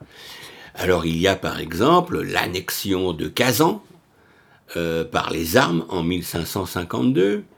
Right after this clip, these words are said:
et d'Astrakhan en mille cinq cent cinquante-six, qui ouvre la Russie vers l'Asie. Et les Russes dépassent pour la première fois les frontières de la Rousse,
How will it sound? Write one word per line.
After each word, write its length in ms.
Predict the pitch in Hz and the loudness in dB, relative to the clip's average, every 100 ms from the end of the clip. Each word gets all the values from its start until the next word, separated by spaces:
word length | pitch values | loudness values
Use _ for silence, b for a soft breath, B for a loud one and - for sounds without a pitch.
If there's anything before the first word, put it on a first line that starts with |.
| b b b b b b b - | b b b b b b b 6
et 200 | 123 127 | 6 8
d'Astrakhan 840 | - 139 - 117 110 85 98 - - | 4 2 2 2 4 2 2 0 -2
en 100 | 92 | -2
mille 240 | 101 113 | -2 -4
cinq 200 | - 87 | -4 -4
cent 180 | 113 147 | 0 -2
cinquante-six, 880 | 139 104 85 76 - - - - - | -2 -4 -4 -6 -8 -12 -12 -12 -8
qui 200 | 95 95 | -2 4
ouvre 420 | 175 202 113 98 | 6 6 4 0
la 100 | 87 | 0
Russie 480 | 82 78 - 131 143 | -2 -4 -4 -6 -8
vers 480 | 80 90 131 135 92 | -4 2 4 4 2
l'Asie. 480 | 90 90 78 87 - _ _ b b b b b b b b | 2 0 -2 -8 -10 _ _ b b b b b b b b
Et 280 | 110 147 - _ _ _ _ _ | 6 6 0 _ _ _ _ _
les 180 | 95 107 | 6 6
Russes 380 | 95 127 143 - | 8 6 4 6
dépassent 540 | 117 143 131 151 135 | 8 8 6 2 0
pour 240 | - 92 | -2 -2
la 120 | 78 78 | 0 -4
première 560 | - 107 127 98 78 | 6 8 8 6 0
fois 260 | - 95 - | -4 -4 -2
les 180 | 82 85 | -4 -4
frontières 680 | - 92 69 - 104 117 | -6 -10 -10 -2 0 0
de 120 | 80 82 | -2 -6
la 180 | 80 | -4
Rousse, 600 | 78 87 92 92 - - | -4 4 4 2 -8 -10